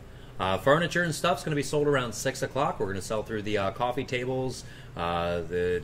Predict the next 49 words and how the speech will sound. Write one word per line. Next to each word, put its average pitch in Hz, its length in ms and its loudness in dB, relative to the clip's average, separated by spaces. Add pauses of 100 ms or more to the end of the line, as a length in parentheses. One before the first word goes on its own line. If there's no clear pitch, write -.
dining 123 280 2
room 127 140 -2
table, 123 580 2 (140)
the, 92 140 -2
uh, 90 160 -2
nice 107 300 -4
ebony 120 280 -4
colored, 120 380 -2
uh, 101 320 4 (1000)
uh, 92 180 -4
china 120 240 -4
cabinet. 131 340 -2 (1200)
Twenty-seven's 110 580 0
on, 131 160 -2
looking 151 160 0
for 156 60 -2
thirty. 160 460 4
Twenty-seven 101 460 -4
and 113 80 -2
a - 20 0
half, 123 100 -2
looking 131 140 -2
for 117 60 -10
thirty, 131 180 0
going 131 260 2
once. - 520 0 (320)
Twenty-seven, 82 480 -2
looking 98 120 -4
for 104 60 -4
thirty, 113 160 2
going 113 220 -2
twice. 123 500 0 (240)
Twenty-seven, 92 640 0
looking 101 140 -2
for 110 60 -4
thirty, 117 200 4
going 123 240 0
three 202 200 4
times. 185 720 2
Nice 196 400 2
buy - 220 12
there, 202 160 4
Beth. 127 200 2
Thank 127 220 2
you. 151 120 0
Twenty-seven 151 600 2
dollars 170 400 4
to 190 120 2
Beth. 92 460 0